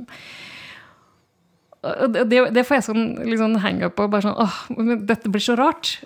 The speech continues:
Eh, men det er jo veldig gøy, eh, og det er jo det som går lengst, kanskje,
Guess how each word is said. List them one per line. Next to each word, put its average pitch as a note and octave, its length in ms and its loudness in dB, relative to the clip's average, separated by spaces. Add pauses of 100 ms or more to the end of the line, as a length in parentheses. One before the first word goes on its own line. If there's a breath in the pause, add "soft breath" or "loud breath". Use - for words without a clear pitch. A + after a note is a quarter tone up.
Eh, A3 640 0
men A#3 200 4
det A#3+ 80 2
er G3+ 160 0
jo A#3 100 0
veldig A#3 220 2
gøy, D#4 160 4 (140)
eh, A#3+ 280 2
og A#3+ 160 0
det A#3 80 2
er A3+ 80 2
jo A#3 80 0
det G#3+ 140 0
som A3+ 180 0
går G3 300 0 (720)
lengst, G3+ 680 0
kanskje, G3+ 540 0